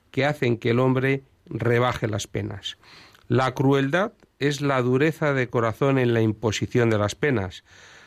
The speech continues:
traspasando siempre los límites de lo justo, de la lealtad, del código de honor que existe aún dentro de los límites de combate de una guerra.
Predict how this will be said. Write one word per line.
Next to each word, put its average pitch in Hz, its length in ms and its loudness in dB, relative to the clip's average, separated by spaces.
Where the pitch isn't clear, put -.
traspasando 160 680 0
siempre 156 480 0
los 127 280 0
límites 131 480 2
de 110 100 0
lo 107 100 0
justo, 110 520 -2
de 123 140 -2
la 123 160 0
lealtad, 110 680 0
del 107 260 -4
código 143 440 2
de 113 100 0
honor 120 500 0
que 117 140 -6
existe 127 580 -2
aún 117 300 2
dentro 165 360 0
de 160 80 0
los 123 200 -2
límites 127 560 2
de 110 100 0
combate 107 540 0
de 104 60 -2
una 101 200 0
guerra. 104 400 -2